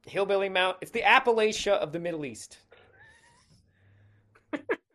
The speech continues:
No, no, like, compa-, if you compare its stats to, like, other Middle Eastern countries, it is the Appalachia of the Middle East. Like, the literacy, the driving, it's all worse there.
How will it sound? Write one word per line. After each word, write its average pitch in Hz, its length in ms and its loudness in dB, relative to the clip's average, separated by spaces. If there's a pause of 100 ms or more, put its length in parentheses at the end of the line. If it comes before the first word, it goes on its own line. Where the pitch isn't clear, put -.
(440)
No, 196 140 4
no, 247 200 8
like, 220 220 8
compa-, 269 340 0
if 226 140 -2
you 302 100 0
compare 269 460 4
its - 280 -2
stats 269 600 4
to, 202 140 4
like, 180 500 4 (320)
other 220 240 6
Middle 214 240 0
Eastern 233 320 -2
countries, 262 680 -4 (600)
it 254 140 2
is 240 100 2
the 226 120 0
Appalachia 185 600 4
of 139 80 -4
the 156 80 -2
Middle 143 240 0
East. 117 240 -2
Like, 147 420 6 (680)
the 180 100 0
literacy, 226 840 6
the 170 100 -10
driving, 196 720 4
it's 180 140 -8
all 202 400 6
worse 170 320 2
there. 101 400 -4